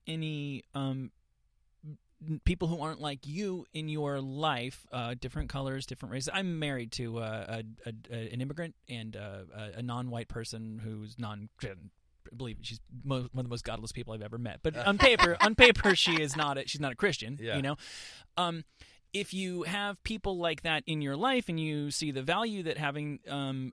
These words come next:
Speaker 1: these individuals in your life brings, well, then you say, "Well, we've gotta take the good with the bad. There's gonna be a couple of bad apples, but that doesn't spoil the bunch."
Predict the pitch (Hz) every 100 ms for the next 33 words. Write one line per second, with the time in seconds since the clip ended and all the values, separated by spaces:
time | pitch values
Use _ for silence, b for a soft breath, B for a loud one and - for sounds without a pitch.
0 | 135 139 139 139 139 139 135 135 131 139
1 | 160 269 220 175 180 170 170 - 151 170
2 | 202 185 180 165 160 160 165 143 143 131
3 | 135 139 117 123 131 139 135 131 135 135
4 | 131 120 135 135 190 190 170 156 151 143
5 | 135 135 - 131 131 202 131